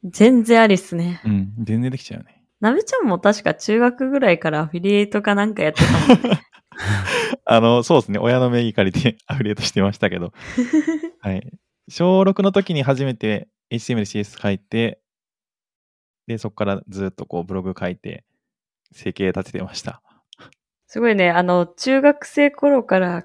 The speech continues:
Speaker 1: 稼ぐことを覚えてる男がここにいるので。
Speaker 2: <laughs> でも、ほ-、良かったんかな？わかんない。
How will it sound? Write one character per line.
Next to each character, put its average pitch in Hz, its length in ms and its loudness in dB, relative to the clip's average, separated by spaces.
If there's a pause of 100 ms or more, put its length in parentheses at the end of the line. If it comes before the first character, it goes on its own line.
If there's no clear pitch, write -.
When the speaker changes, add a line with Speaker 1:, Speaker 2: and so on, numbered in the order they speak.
Speaker 1:
稼 240 320 -2
ぐ 226 80 -12
こ 190 140 -4
と 170 180 2
を 160 40 -4
覚 180 160 0
え 180 60 0
て 170 120 -8
る 160 80 -2
男 165 280 -4
が 160 120 -2
こ - 100 -20
こ 170 120 -2
に 170 80 -4
い 170 40 -4
る 170 120 0
の 156 100 -4
で。 147 340 -6 (840)
Speaker 2:
<laughs> - 1800 -8
で 131 100 0
も、 110 60 2
ほ-、 139 160 -4
良 160 100 0
か 214 100 0
っ - 80 -6
た 117 100 -2
ん 107 40 -10
か 101 120 -4
な？ 98 80 0
わ 110 80 -4
か 160 100 -6
ん 135 60 -10
な 101 120 -4
い。 - 120 -18